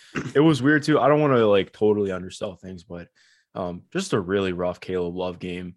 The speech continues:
Like, he didn't seem right. I think it felt like his ankle was bothering him at times too, especially when he tried to get inside. Um, but five for twenty-two is just painful. Um, and the passing wasn't really there either.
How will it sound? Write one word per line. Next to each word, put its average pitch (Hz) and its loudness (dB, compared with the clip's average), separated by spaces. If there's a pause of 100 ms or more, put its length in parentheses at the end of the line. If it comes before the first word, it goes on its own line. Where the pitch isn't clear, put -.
Like, 95 -4
he 123 -4
didn't 104 -6
seem 95 -6
right. 98 0
I 92 0
think 98 -8
it 101 -4 (220)
felt 104 0
like 104 0
his 104 -8
ankle 92 -8
was 95 -8
bothering 95 -2
him 92 -8
at 90 -14
times 90 -10
too, 95 -10
especially 92 -8
when 90 -8
he 90 -10
tried 90 -8
to 92 -6
get 87 -8
inside. 87 -6 (520)
Um, 85 -8 (380)
but 87 -4
five 107 0
for 90 -10
twenty-two 90 -10 (200)
is 92 -12
just - -14
painful. 107 -10 (200)
Um, 85 -10 (920)
and 87 -4
the 87 -8
passing 104 -2
wasn't 92 -6
really 92 -6
there 90 -6
either. 98 -2